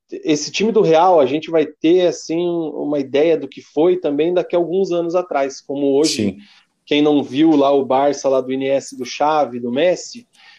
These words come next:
Speaker 1: do que era, é, Casemiro, Modric e Toni Kroos, cara.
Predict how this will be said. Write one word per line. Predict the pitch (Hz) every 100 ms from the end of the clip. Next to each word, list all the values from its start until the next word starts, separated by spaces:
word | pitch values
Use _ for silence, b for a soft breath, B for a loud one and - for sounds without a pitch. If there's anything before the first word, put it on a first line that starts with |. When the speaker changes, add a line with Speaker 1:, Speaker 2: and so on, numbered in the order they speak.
| b _
Speaker 1:
do | 135
que | 139 165 165
era, | 151 160 165 170 165 165 160 156 151 - -
é, | 139 135 131 127 -
Casemiro, | 165 151 151 151 202 208 202 202 190 156
Modric | 156 156 147 180 180 - 180
e | 170 165 156
Toni | 160 160 160
Kroos, | - 143 143 -
cara. | -